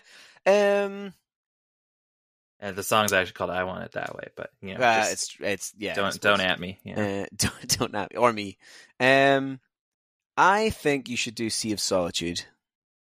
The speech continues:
Speaker 2: Cool.
Speaker 1: 'Cause I know more about that.
Speaker 2: <laughs>
Speaker 1: So
Speaker 2: I have heard of that
Speaker 1: Yeah.
Speaker 2: one. Yeah.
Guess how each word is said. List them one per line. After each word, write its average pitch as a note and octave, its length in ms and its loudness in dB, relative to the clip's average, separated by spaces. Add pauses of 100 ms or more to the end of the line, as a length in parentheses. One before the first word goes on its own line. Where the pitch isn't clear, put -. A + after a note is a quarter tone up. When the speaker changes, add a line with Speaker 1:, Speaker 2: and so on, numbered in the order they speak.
(380)
Speaker 2:
Cool. - 120 -20 (240)
Speaker 1:
'Cause A#2 200 2
I A2+ 80 8
know A2 180 4
more G#2+ 180 4
about F#2+ 280 4
that. F2 200 0 (380)
Speaker 2:
<laughs> - 460 0
Speaker 1:
So G#2+ 220 -2
Speaker 2:
I G#2 100 4
have A2 180 0
heard B2 320 8
of F#2 140 -2
that F#2 260 -4
Speaker 1:
Yeah. A2+ 160 4
Speaker 2:
one. - 100 -8 (400)
Yeah. F#2+ 140 0